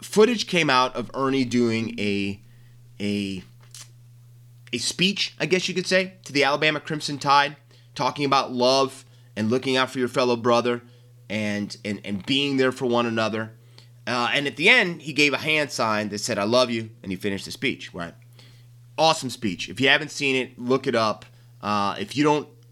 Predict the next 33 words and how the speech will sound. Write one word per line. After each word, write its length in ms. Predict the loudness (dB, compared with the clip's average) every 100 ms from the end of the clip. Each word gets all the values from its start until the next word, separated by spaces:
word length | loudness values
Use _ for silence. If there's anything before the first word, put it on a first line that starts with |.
| -20 -20
feel 440 | -12 -2 0 2
emotion 500 | 2 2 2 0 -4
in 160 | -2 -2
you, 260 | -2 -4 -12 -20 -14
if 140 | -6
your 100 | -2
spirit 440 | -2 -2 2 2 2
isn't 220 | -2 -2
a 40 |
little 220 | 0 2 4
bit, 260 | 2 0
your 180 | -4 -4
soul 360 | -2 2 4 4
isn't 220 | 2 0
rocked 320 | 2 2 0
a 40 | -4
little 200 | -2 0
bit, 320 | 0 -2 -6 -20 -20 -4
makes 260 | -2 -2 -2
you 80 |
wanna 200 | 0 0
be 120 | 2 0
a 40 |
better 200 | 2 -2
person, 560 | -2 -2 -2 -4 -6 -8
you're 180 | -4 -2
crazy, 480 | 2 2 2 -2 -12 -20 -8
and 260 | -4 -2 -2
you 60 |
probably 480 | 0 0 0 -2 -8 -10
need 200 | -6 -4
to 80 | -2
go 340 | 0 0 0